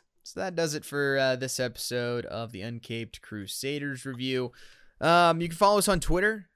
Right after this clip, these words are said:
at Uncaped Review. Also, you can follow me on Twitter at Marky Mark Brand.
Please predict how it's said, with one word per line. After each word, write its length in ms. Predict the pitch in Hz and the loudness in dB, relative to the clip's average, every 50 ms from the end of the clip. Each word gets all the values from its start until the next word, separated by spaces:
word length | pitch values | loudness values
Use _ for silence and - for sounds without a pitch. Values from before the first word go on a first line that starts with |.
| _ - - | _ -6 -4
at 220 | 135 139 - - | -2 -2 -2 -4
Uncaped 540 | - 139 135 127 120 - 165 175 190 175 - | -6 -6 -6 -6 -4 -2 -2 -2 -2 -4 -6
Review. 400 | 190 185 180 196 208 247 269 262 - _ _ _ _ _ _ | -6 -6 -4 -4 -4 -4 -6 -8 -12 _ _ _ _ _ _
Also, 360 | - 113 123 120 - 127 127 123 | -8 -6 -6 -2 0 0 0 0
you 120 | 123 120 | 0 -2
can 100 | 120 120 | -4 -4
follow 220 | - 123 120 120 117 | -2 0 0 0 0
me 140 | 120 127 127 | -2 -2 -4
on 140 | 127 123 | -4 -4
Twitter 340 | 120 - - 127 120 123 123 - | -6 -6 -4 -2 -2 -2 -2 -2
at 200 | - 110 110 78 | -2 -4 -6 -4
Marky 200 | 104 120 113 - | -6 -6 -6 -4
Mark 180 | 127 139 143 - | -4 -4 -4 -2
Brand. 380 | - 147 143 139 139 139 139 | -2 -2 -2 -2 -2 -6 -8